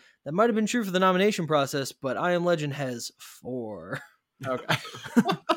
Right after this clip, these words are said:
Speaker 1: It's really that ending for me.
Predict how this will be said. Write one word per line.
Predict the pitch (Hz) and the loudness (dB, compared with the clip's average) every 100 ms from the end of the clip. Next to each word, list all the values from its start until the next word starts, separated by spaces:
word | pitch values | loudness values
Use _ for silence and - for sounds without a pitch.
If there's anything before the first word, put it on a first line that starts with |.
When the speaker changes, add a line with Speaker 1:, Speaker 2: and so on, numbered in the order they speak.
| - 180 - - - _ - 202 - - _ _ _ _ - 160 170 | -2 -16 -16 -10 -10 _ -8 -8 -10 -20 _ _ _ _ -16 -14 -4
Speaker 1:
It's | 147 175 | -2 0
really | 311 339 233 | 6 8 10
that | 185 165 | 8 6
ending | 160 151 123 117 | 4 -2 -6 -12
for | 120 | -16
me. | 123 80 131 | -16 -16 -20